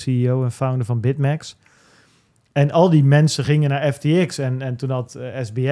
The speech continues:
F daar ook een heel verhaal van, ja, tien keer leverage, honderd keer leverage, maakt allemaal niet uit. En, eh, nee, dat hebben we allemaal, eh, geregeld. En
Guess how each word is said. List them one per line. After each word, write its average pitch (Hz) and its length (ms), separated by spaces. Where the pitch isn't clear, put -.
F - 40
daar 127 220
ook 143 160
een 139 80
heel 135 220
verhaal 131 420
van, 123 220
ja, 120 320
tien 135 260
keer 127 160
leverage, 123 600
honderd 135 220
keer 135 160
leverage, 127 480
maakt 131 180
allemaal 135 200
niet 123 140
uit. 135 360
En, 123 200
eh, 123 220
nee, 131 140
dat 120 80
hebben 127 200
we - 60
allemaal, 127 560
eh, 123 300
geregeld. 135 760
En 123 220